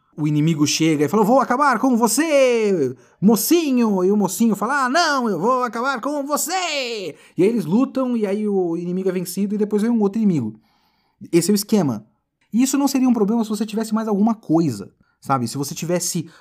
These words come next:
uma carga dramática que você precisa trabalhar porque ela é muito complexa, se tivesse um contexto histórico interessante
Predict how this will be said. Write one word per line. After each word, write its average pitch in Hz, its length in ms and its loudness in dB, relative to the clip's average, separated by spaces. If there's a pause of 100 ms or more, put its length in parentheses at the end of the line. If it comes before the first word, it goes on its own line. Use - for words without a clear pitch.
uma 151 160 -2
carga 170 460 0
dramática 147 760 -4
que 139 120 -6
você 139 240 -4
precisa 143 960 -2 (320)
trabalhar 135 880 0
porque 135 180 -2
ela 139 80 2
é - 20 2
muito 135 280 0
complexa, 113 880 -4 (240)
se 131 140 -6
tivesse 139 400 -6
um 135 400 -2
contexto 151 640 0
histórico 143 800 2
interessante 131 880 -4